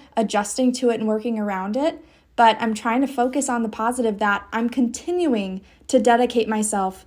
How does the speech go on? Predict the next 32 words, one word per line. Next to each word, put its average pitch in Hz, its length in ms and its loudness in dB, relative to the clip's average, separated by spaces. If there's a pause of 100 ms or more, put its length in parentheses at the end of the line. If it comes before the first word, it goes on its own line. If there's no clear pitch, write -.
to 285 160 2
that 240 180 6
adjustment 214 560 -2
and 208 180 0
to 220 120 -4
my 185 140 -4
health. - 440 -14 (260)
Which 294 200 -2
brings 339 220 0
us 349 160 -2
right 330 180 4
into 339 200 -2
my 330 160 0
goals 294 360 4
and 277 140 0
resolutions. 262 920 -2 (240)
For 320 140 0
the 320 100 2
past 320 340 0
couple 381 220 0
of 269 160 0
years, 202 520 -4 (300)
I've 233 380 2 (100)
loved 254 600 2 (180)
setting 233 560 -2
a 220 120 2
word 214 340 0
of 202 200 -6
the 214 80 0
year 190 280 -4
for 214 180 -6
myself 196 600 -6